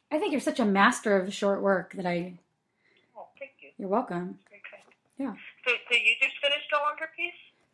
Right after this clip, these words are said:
Speaker 1: I'm working on a longer piece. I, well, I, I put out this book, Calling Doctor Laura, a couple years ago. That was three hundred pages. But it was, I guess, maybe I'm qualified to answer this, 'cause it was after making short comics and diary comics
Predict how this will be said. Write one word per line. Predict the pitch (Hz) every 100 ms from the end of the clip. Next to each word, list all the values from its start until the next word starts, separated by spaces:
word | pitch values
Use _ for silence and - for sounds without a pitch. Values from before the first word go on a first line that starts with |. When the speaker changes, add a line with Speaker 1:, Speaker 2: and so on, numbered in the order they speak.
| -
Speaker 1:
I'm |
working | 214 220 208
on | 190
a | 180
longer | 175 170 175
piece. | - 175 165 - - -
I, | 233 254 - _ _ _ _ _ -
well, | 262
I, | 269 254 -
I |
put | 277 285 302
out | 302
this | 311
book, | - 294
Calling | 285 247 247
Doctor | 233 233 226
Laura, | 208 202 202
a |
couple | 202 208 208
years | 196 185
ago. | 185 175 175 185 - _ -
That | 196
was | 196 190
three | 208
hundred | 196 202 202
pages. | 180 175 170 170 -
But | 247
it | 262
was, | 269 - -
I | 285
guess, | 392 - - -
maybe | 262 277
I'm | 254
qualified | 240 208 208 208 180
to |
answer | 196 196
this, | 185 175 - _ _ _ _
'cause | 226
it | 233
was | 233 220
after | 214 226 - 220
making | 208 190 202 185 185 - _ _ _ _
short | - - - 202 208
comics | - 185 180 - - - - 202
and | 180
diary | 185 185 185
comics | 190 180 175 - - - -